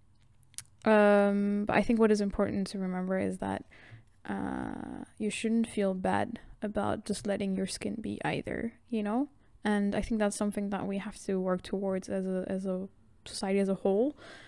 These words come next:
Um, but, um, the first <laughs> thing I wanna say, it is very fucked up to lose your virginity at ten, first of all. <laughs> I mean, who, what,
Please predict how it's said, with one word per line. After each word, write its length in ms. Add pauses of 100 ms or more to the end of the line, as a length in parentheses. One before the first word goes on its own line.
(240)
Um, 560 (960)
but, 480
um, 720 (920)
the 80
first 320
<laughs> 0
thing 240
I 40
wanna 300
say, 460 (560)
it 160
is 160
very 220
fucked 300
up 140
to 100
lose 180
your 120
virginity 540
at 120
ten, 240
first 260
of 100
all. 380 (240)
<laughs> 240
I 80
mean, 540 (400)
who, 520 (280)
what, 580